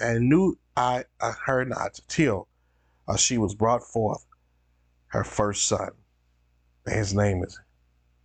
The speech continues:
called Jesus. Well, they called his name Jesus. And so as you see that, you see that, uh, uh, Joseph, Joseph obeyed God.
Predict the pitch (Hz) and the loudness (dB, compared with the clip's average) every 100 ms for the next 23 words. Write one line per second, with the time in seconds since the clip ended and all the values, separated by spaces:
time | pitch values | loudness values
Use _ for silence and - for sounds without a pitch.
0 | - 101 92 87 90 80 - 92 - - | -6 -2 -2 -4 -4 -4 -8 -12 -16 -16
1 | - - - 120 _ _ _ _ _ - | -12 -10 -10 -12 _ _ _ _ _ -10
2 | 151 151 - 85 - 107 107 104 98 95 | -2 0 2 0 0 0 0 0 0 -2
3 | 98 - - - _ _ _ _ _ _ | -4 -10 -18 -20 _ _ _ _ _ _
4 | _ - - 120 110 110 - 151 - - | _ -4 0 2 2 0 2 2 2 -4
5 | - - 262 - - - _ _ _ _ | -8 0 2 2 -2 -10 _ _ _ _
6 | _ _ _ _ _ _ _ _ _ _ | _ _ _ _ _ _ _ _ _ _
7 | _ _ _ - 92 117 107 78 71 - | _ _ _ -4 0 2 0 -2 -4 -6
8 | - - _ _ _ - 123 143 139 - | -10 -20 _ _ _ -6 0 2 2 -4
9 | 180 - _ _ _ _ _ _ _ _ | -10 -16 _ _ _ _ _ _ _ _
10 | _ - 123 113 - - - _ _ - | _ 2 2 2 -6 -12 -16 _ _ -2
11 | 107 113 117 107 113 113 98 | 0 2 0 0 2 2 0